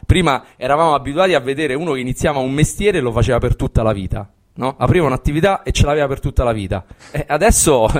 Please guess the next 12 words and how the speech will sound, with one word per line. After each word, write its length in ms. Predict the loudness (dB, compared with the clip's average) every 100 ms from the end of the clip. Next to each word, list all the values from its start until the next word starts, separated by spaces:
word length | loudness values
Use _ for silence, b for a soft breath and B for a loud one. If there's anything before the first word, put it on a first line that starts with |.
| -4
<laughs> 200 | -10 -14
se 200 | -4 -2
dura 300 | 2 4 4
più 140 | 2 0
di 100 | 0
cinque 340 | 0 0 0
anni, 320 | 0 0 -6
già 720 | -6 -2 0 2 0 -2 -2 0
<laughs> 80 | 0
è 120 | 0 -2
un 120 | -2
grande, 540 | -2 -2 -2 -4 -6